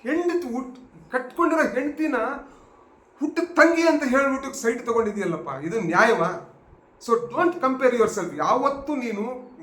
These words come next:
ಪ್ರಿಯಾಂಕ್ ಖರ್ಗೆ ಆಗ್ಲಿ, ಮಲ್ಲಿಕಾರ್ಜುನ ಖರ್ಗೆ ಲೆವೆಲ್‌ಗೆ ಬರೋಕ್ ಸಾಧ್ಯನೇ ಇಲ್ಲ.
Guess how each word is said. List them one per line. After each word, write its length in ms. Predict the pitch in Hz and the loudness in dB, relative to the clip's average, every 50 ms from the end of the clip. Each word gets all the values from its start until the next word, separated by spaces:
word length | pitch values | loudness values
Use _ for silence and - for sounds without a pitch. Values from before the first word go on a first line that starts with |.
| 170 | -20
ಪ್ರಿಯಾಂಕ್ 380 | - - 202 220 226 226 226 220 | -20 -12 -6 -4 -4 -4 -2 -4
ಖರ್ಗೆ 220 | 214 202 202 208 | -4 -2 -2 0
ಆಗ್ಲಿ, 260 | 208 196 190 190 220 220 180 | -2 -2 -2 -4 -8 -8 -6
ಮಲ್ಲಿಕಾರ್ಜುನ 480 | - 190 208 196 202 202 196 202 196 190 | -6 -6 -6 -4 -6 -6 -6 -6 -8 -8
ಖರ್ಗೆ 200 | 180 180 180 190 | -8 -6 -6 -4
ಲೆವೆಲ್‌ಗೆ 360 | 175 170 170 202 220 - - | -4 -2 -4 -4 -6 -6 -8
ಬರೋಕ್ 220 | 147 151 202 202 | -8 -8 -8 -8
ಸಾಧ್ಯನೇ 420 | - - 143 139 143 147 147 139 127 | -8 -8 -8 -8 -6 -8 -10 -10 -10
ಇಲ್ಲ. 180 | 113 107 104 | -12 -14 -16